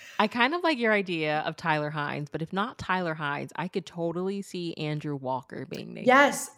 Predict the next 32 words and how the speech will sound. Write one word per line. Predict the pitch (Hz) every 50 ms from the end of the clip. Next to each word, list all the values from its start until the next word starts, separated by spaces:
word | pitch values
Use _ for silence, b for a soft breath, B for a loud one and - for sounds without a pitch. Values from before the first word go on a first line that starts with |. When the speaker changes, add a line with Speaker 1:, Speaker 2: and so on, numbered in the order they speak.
| B B B B B -
Speaker 2:
Honestly, | 285 330 339 320 - - 392 311 269 - - -
like, | - 220 220 220 -
I | - 233
love | 233 247 247 233 -
both | 196 185 185 -
of | 190 165
them | 165 165 151 180
so | - - 175 175
much. | 160 - - - - -
They | 254 262
could, | 262 294 247 - - - - _ _ -
they're | 208 311 370
related, | 403 415 277 190 175 202 285 285 -
aren't | - - - -
they? | - 240 262 269 269 - - - _ _ _ _ _ _ _ -
Speaker 1:
I | 165 190
don't | 202 196 160
know. | 143 139 147 151 - - 160 - _ _ -
Speaker 2:
I'm | 240 233 233
pretty | - 254 311 381 208
Speaker 1:
Are |
they? | - 220 220 247 220 214 214 226
Speaker 2:
sure | 269 294
that | 294 285 247 196 - - - - _ -
Andrew | 214 208 208 - 220
Walker | 208 190 196 196 214 208
is, | 202 190 -
like, | - 170 156 160 - 190
married | 185 175 170 170 165 165 175 170
to | - 175
Tyler | 180 - 185 175 170 170 175 180
Hynes' | 175 165 165 165 - - 175 180 - - -